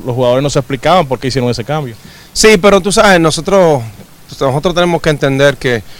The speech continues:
Speaker 2: los jugadores juegan, los coaches, ah, son coaches, y las oficinas, ellos manejan el roster y ellos saben lo que están haciendo. Entonces,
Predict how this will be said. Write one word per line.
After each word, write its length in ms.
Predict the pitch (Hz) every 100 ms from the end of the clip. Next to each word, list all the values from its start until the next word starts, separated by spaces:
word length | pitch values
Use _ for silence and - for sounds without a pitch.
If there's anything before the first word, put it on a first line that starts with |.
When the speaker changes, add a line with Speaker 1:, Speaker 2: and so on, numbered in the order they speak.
| - -
Speaker 2:
los 80 | 127
jugadores 360 | 143 139 160
juegan, 460 | 143 160 160 156 143 - - - - 117
los 140 | 113
coaches, 600 | - 135 - 135 - -
ah, 300 | - 113 107 98
son 200 | 127 123
coaches, 540 | 143 151 - 143 - - - - -
y 240 | 123 120 117
las 140 | 113
oficinas, 840 | 117 120 104 135 135 131 117 117
ellos 220 | 110 127
manejan 300 | 127 127 127
el 100 | 123
roster 420 | 107 131 127 - 117
y 80 |
ellos 340 | 117 113 117 110
saben 280 | 120 120 113
lo 100 | 101
que 60 |
están 240 | 104 113 110
haciendo. 500 | 95 104 104 98 101
Entonces, 600 | 92 113 - 120 113